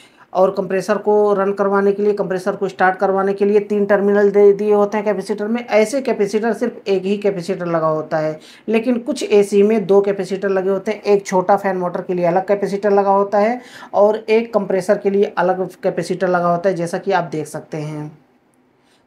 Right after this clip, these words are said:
तो दो तरह के कैपेसिटर लगे होते हैं। दूसरा हो गया, ये हो गया फैन मोटर, कंप्रेसर, कैपेसिटर और बाकी हो गया कंडेंसर, एक कंडेंसर लगा होता है।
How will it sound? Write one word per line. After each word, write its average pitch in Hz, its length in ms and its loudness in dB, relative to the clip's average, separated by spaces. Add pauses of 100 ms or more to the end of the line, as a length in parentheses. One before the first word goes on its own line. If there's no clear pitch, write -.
तो 208 80 4
दो 226 180 4
तरह 240 220 0
के 247 140 -6
कैपेसिटर 190 480 -6
लगे 170 200 -4
होते 165 320 -6
हैं। 160 400 -10 (400)
दूसरा 185 280 2
हो 208 80 4
गया, 220 200 0
ये 208 180 8
हो 202 100 4
गया 196 180 2
फैन 202 220 2
मोटर, 208 460 0 (520)
कंप्रेसर, 208 720 2 (140)
कैपेसिटर 208 720 2 (340)
और 254 240 6
बाकी 233 300 2
हो 240 60 0
गया 254 140 0
कंडेंसर, 202 880 0
एक 202 240 4
कंडेंसर 170 460 -2
लगा 156 220 0
होता 151 300 -6
है। 151 420 -8